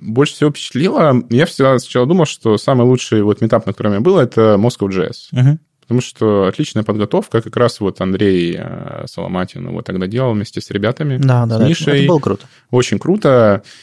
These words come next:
Speaker 1: Я, м, одно время жил в Москве, и прям я ходил на эти митапы, мне очень нравилось. И когда я приехал в Киев, я не обнаружил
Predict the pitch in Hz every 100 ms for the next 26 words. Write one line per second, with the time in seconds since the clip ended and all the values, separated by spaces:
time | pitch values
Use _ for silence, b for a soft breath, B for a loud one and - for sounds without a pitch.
0 | B - 110 135 135 123 - - 95 98
1 | 95 107 117 123 113 107 113 107 104 -
2 | 135 117 95 - 107 101 98 104 95 -
3 | _ _ _ - 95 107 104 92 87 -
4 | 113 - B B - 71 78 104 - 143
5 | 117 110 135 - 110 123 98 - - -
6 | 104 101 95 - - - 202 127 110 117
7 | 117 110 113 135 196 147 107 85